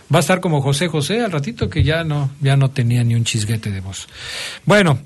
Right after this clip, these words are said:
eh, saludamos con gusto, ya está en la línea telefónica y agradecemos que nos tome la llamada, como siempre, en el último programa del año, mi estimado Ricardo Jasso Vivero. ¿Cómo estás? Muy buenas noches, qué gusto saludarte.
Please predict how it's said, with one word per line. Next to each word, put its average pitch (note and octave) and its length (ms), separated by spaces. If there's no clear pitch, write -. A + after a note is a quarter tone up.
eh, E3 400
saludamos A3+ 420
con G3+ 120
gusto, B3 220
ya G#3+ 120
está A3+ 160
en G#3+ 60
la F#3+ 80
línea G3+ 240
telefónica F3 540
y D#3 80
agradecemos C#3+ 480
que C#3+ 80
nos C#3 160
tome E3 220
la C3+ 80
llamada, C#3+ 480
como A2+ 220
siempre, D3 500
en C3+ 160
el D3 120
último G3+ 360
programa E3 440
del D3 160
año, E3 220
mi C#3+ 100
estimado D3 300
Ricardo D#3 460
Jasso D#3+ 300
Vivero. D3+ 340
¿Cómo F3 200
estás? E3 280
Muy E3+ 120
buenas D#3 220
noches, D#3 320
qué - 80
gusto D#3+ 260
saludarte. C#3 580